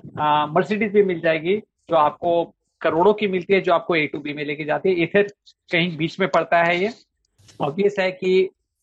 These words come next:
साई जी जो हैं, थोड़े से value conscious हैं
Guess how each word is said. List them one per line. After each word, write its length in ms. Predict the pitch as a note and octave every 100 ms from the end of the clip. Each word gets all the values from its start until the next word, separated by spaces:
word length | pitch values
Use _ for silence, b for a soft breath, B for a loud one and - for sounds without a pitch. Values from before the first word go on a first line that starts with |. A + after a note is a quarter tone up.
| _ -
साई 280 | - D#3 E3
जी 220 | E3 F3
जो 200 | - E3
हैं, 300 | C#3+ E3+ D#3+ -
थोड़े 140 | E3
से 120 | E3
value 300 | E3 C3+ D3
conscious 500 | F3+ D#3+ D#3+ F3+ D#3+
हैं 160 | E3 F3+